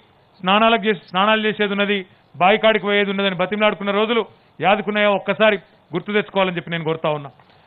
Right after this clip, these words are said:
ఆ పరిస్థితి నుంచి ఈరోజు ఇరవై నాలుగు గంటల కరెంటు వ్యవసాయానికి ఉచితంగా ఇస్తున్నామంటే, కేవలం దానికి కారణం దక్షత కలిగిన ముఖ్యమంత్రి, దమ్మున్న ముఖ్యమంత్రి,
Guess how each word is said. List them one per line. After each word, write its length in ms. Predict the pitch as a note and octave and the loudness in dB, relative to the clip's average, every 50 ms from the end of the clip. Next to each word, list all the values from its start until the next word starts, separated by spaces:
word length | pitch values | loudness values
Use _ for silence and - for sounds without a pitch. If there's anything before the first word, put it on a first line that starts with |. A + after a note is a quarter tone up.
| - - | -10 -2
ఆ 180 | D3+ E3+ G3 A3 | 2 4 4 6
పరిస్థితి 460 | G#3+ G#3 G#3 A#3 A#3+ - B3+ A#3+ B3 | 6 4 2 2 2 -2 -6 -6 -4
నుంచి 220 | B3 B3+ G3+ G#3 A#3 | -6 -4 -4 -2 -2
ఈరోజు 300 | A#3 A#3 A#3+ A#3 G#3 - - _ _ _ _ _ _ _ _ _ - | 2 2 2 2 0 -2 -8 _ _ _ _ _ _ _ _ _ -6
ఇరవై 280 | D3+ F#3+ G#3 A3+ A#3 | -2 0 2 2 2
నాలుగు 320 | A#3 A3+ A3+ A3+ A3 E3+ G#3 | 4 4 2 2 2 0 0
గంటల 240 | G#3+ G3+ A#3 A3+ G#3+ | 0 2 0 0 0
కరెంటు 360 | - G3 G3+ G#3+ G3+ - - - _ _ _ _ _ _ _ _ - | 0 0 0 0 -2 -4 -8 -18 _ _ _ _ _ _ _ _ -4
వ్యవసాయానికి 760 | D#3+ G3 G3+ - G#3+ G#3+ A3 A3 A#3 A#3 G3 A#3+ C4 A#3+ - - _ _ _ _ _ - | -2 -2 0 2 4 4 6 4 2 2 0 0 -2 -2 -4 -6 _ _ _ _ _ -16
ఉచితంగా 440 | D#3 D3+ - E3 - A3 A3 A3 G#3+ | -14 -14 -8 -4 -2 0 2 2 2
ఇస్తున్నామంటే, 680 | G#3 G3 - - G3+ G3 G3 G3 F#3+ F#3+ F3+ - A3 B3 B3 - - _ _ _ _ _ _ | 0 0 -2 -6 -4 -2 -2 -2 -2 -2 0 0 0 0 -2 -4 -12 _ _ _ _ _ _
కేవలం 520 | - E3 F3+ G3+ G#3+ A3 A3 A3+ A3 G#3+ G3 | -4 -2 2 2 4 4 4 2 2 2 2
దానికి 280 | G#3 G3+ G3+ F#3+ G3 | 0 0 0 -2 -4
కారణం 440 | F#3 - F#3+ G3+ A3+ A#3+ B3 A3+ E3 - _ _ _ _ _ - | 0 2 2 4 4 2 0 -2 -4 -8 _ _ _ _ _ -12
దక్షత 540 | A#2+ - E3+ F3+ F3+ - - G#3+ A3 A3 - | -4 -4 -2 -2 -4 -4 -4 -2 -2 0 0
కలిగిన 340 | - G#3+ G#3+ G#3+ G#3+ G#3 | 0 0 0 0 -2 -4
ముఖ్యమంత్రి, 680 | G3+ F#3+ F#3 - G#3+ G#3+ G#3+ A3 G#3 A3+ A#3+ A#3+ G#3+ F3+ - - _ _ _ _ C3 | -4 -6 -4 -4 -2 0 0 0 0 0 0 0 -2 -4 -8 -16 _ _ _ _ -6
దమ్మున్న 460 | B2 E3+ F3 G3 G#3+ A3+ A#3 A#3 A3+ | 0 0 2 2 2 0 0 0 0
ముఖ్యమంత్రి, 680 | A3 G#3+ G3+ - G#3+ G#3+ A3 A3 G#3+ A3 G#3+ A3+ G#3+ F#3 | 0 -2 -2 -2 0 0 0 0 0 0 0 -2 -2 -4